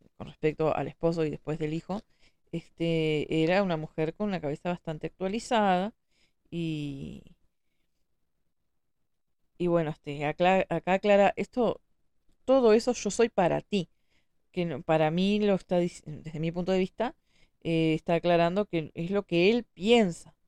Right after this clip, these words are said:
o lo que ella piensa que él piensa, ¿no? Pero al mismo tiempo dice, "Mi alma en todas sus formas te di". O sea, sí se entregó,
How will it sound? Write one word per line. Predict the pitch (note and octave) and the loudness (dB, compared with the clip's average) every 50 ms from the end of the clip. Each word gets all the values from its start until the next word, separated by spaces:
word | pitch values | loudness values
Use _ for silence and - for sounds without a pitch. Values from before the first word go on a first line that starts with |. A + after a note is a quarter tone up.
| _ _ _ | _ _ _
o | - D3 | -6 -4
lo | D#3 D3+ | -4 -2
que | - E3 | -2 -4
ella | F3 - F3+ | -4 -4 -8
piensa | - D3 D3+ E3 - C#3 | -8 -8 -10 -8 -8 -10
que | - | -10
él | D#3 D#3 | -10 -10
piensa, | - E3 E3 E3+ - E3 | -10 -10 -10 -10 -10 -10
¿no? | D#3+ F3 A3+ C#4+ _ _ _ _ _ _ _ _ _ _ _ _ _ _ _ _ _ _ _ _ _ _ _ _ _ _ _ _ _ _ _ _ _ _ _ _ _ _ _ _ _ _ _ _ _ _ _ | -10 -10 -12 -12 _ _ _ _ _ _ _ _ _ _ _ _ _ _ _ _ _ _ _ _ _ _ _ _ _ _ _ _ _ _ _ _ _ _ _ _ _ _ _ _ _ _ _ _ _ _ _
Pero | - G3+ F#3+ | 0 2 2
al | F3+ F3+ | 2 2
mismo | F#3+ G#3 G#3+ | 2 0 0
tiempo | G3+ G#3+ A3 | 0 0 0
dice, | A3+ - | 0 0
"Mi | F3 F#3 F3+ F#3 | 0 2 4 6
alma | F3 F3+ G3 A3 | 6 6 6 4
en | A3+ G#3 | 2 2
todas | F#3+ F#3+ G3+ A3 G#3 | 2 2 2 2 0
sus | - - - | -4 -6 0
formas | - E3+ E3 E3+ F#3 - | 2 2 2 2 0 -4
te | - - D3+ D3 | -4 -4 -2 -2
di". | C#3+ A2+ | -2 -4
O | - - | -6 -6
sea, | - D3 D3+ | -6 -6 -6
sí | - A3+ A#3+ | -6 -8 -6
se | - C#4+ | -6 -6
entregó, | C4+ B3 - - E3 E3 D#3 - F3 F3 F#3+ - | -6 -6 -4 -2 -2 -2 0 0 0 0 0 -2